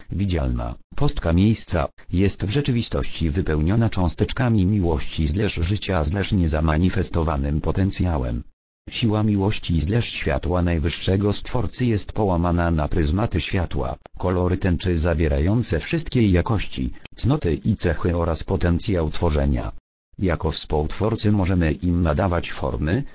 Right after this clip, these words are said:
manifestować poprzez nasze myśli slash zamiary slash postępowanie. Jak będziecie korzystać z tego nieporównywalnego daru?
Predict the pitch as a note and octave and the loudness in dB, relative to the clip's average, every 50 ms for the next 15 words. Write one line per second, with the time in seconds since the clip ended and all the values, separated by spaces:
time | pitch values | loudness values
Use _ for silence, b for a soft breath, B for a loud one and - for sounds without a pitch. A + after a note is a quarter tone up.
0 | B B B F#2 F#2 F#2 F#2 F2+ - F#2+ F2 - - A#2+ B2 A#2+ A#2 G#2+ - - | B B B 0 2 4 2 2 2 0 -2 -2 0 0 0 0 0 0 -2 -2
1 | G#2+ F#2+ - - G#2 F#2+ - - F2+ F2 E2+ E2+ - A2 F#2+ D#2+ D2+ - - F2 | -2 -2 -2 0 0 -2 0 0 0 2 2 2 2 2 2 2 0 0 0 0
2 | E2+ D#2 D2 E2+ A2+ A2+ E2 F#2 E2+ D#2 E2+ F2 F#2 G2+ G2 E2 D#2 C#2+ C#2+ D#2+ | 2 2 2 0 0 0 0 0 2 2 2 2 2 2 2 0 0 0 0 0
3 | G2 F#2+ - - - F#2+ - - G#2+ G2+ F2 - F#2 G2 F#2+ F2 D2 C#2 C2+ B1+ | 0 -2 0 0 2 2 4 4 4 2 2 2 2 2 2 2 2 2 2 0
4 | A#1+ A1+ - - - _ _ _ _ _ _ - G2 A2 A2 - F2+ D#2+ D#2 F#2+ | -2 -4 -8 -12 -18 _ _ _ _ _ _ -4 -2 -2 -2 0 0 2 4 4
5 | G2+ G2 A#2+ D3 C#3+ B2 A2 - - G#2 E2 D2+ - - - F#2 F2+ - - - | 4 4 4 2 2 2 0 0 0 0 0 0 0 0 0 -2 -2 -2 -4 -8
6 | - - G#2 F2 F2 E2 E2 F2+ F2+ - G#2 G2 F#2 D#2 D#2+ D#2+ D#2 F2+ D#2+ D#2 | -6 -4 -2 0 0 2 2 0 0 0 0 0 2 2 2 2 2 2 2 2
7 | D#2 E2+ F2+ F#2 F#2 F2 D#2 F#2 A#2+ C3 D3 | 2 2 2 0 0 0 2 2 2 0 0